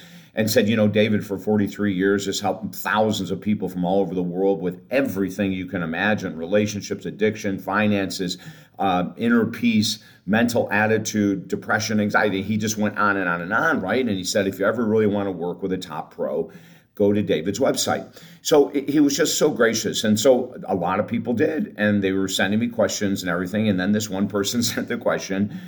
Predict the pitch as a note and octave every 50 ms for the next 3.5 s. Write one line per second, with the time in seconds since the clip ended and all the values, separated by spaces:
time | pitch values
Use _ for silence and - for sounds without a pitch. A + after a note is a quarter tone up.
0 | - - - - G#2+ A2 A#2+ A#2 - A#2+ A#2 - B2 A2+ A2+ A2+ B2 B2 - -
1 | A2 F2 F2 F#2+ G2 F#2+ - G#2+ G#2 A#2 A#2+ A2+ - G#2+ F2+ F2+ - - G#2+ G2
2 | G2 F#2+ - F2 G#2 A2 A#2 G#2+ G#2+ G#2+ A#2+ B2 A2+ F2+ F#2 G2 F2+ - B2 B2+
3 | C3 - - D#2 C#2 D#2+ F2+ F#2 F2+